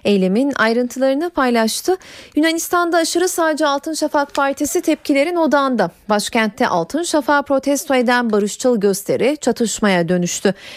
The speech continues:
Göstericilerle polis karşı karşıya geldi. Aşırı sağcı parti ise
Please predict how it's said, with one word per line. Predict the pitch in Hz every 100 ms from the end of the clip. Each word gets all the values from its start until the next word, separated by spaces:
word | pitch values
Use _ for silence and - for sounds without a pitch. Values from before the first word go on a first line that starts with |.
| -
Göstericilerle | 208 202 208 202 196 202 226 214
polis | 208 196 196 -
karşı | 190 190 254
karşıya | - 202 180 165 110
geldi. | 110 104 117 208 - -
Aşırı | - 240 294 320
sağcı | 302 262 226 247
parti | 240 214 -
ise | 208 - 196